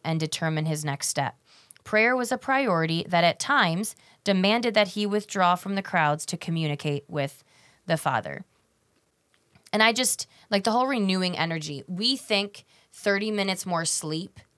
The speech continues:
will actually be what helps us. And I'm, and, I mean, I just thought about this right now. I'm like, maybe it's actually thirty minutes spent with the Father that actually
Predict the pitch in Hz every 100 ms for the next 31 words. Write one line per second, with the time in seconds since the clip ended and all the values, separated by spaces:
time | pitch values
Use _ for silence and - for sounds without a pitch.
0 | - 196 190 185 - 202 196 202 190 180
1 | 190 190 - 220 220 - 190 175 170 165
2 | _ _ _ - 180 - 190 202 196 180
3 | 185 170 170 160 160 175 160 151 - 180
4 | 170 196 196 185 175 - 160 - 175 165
5 | 160 156 151 - - - 156 127 143 -
6 | 135 131 113 147 _ _ - 143 - 135
7 | - 131 107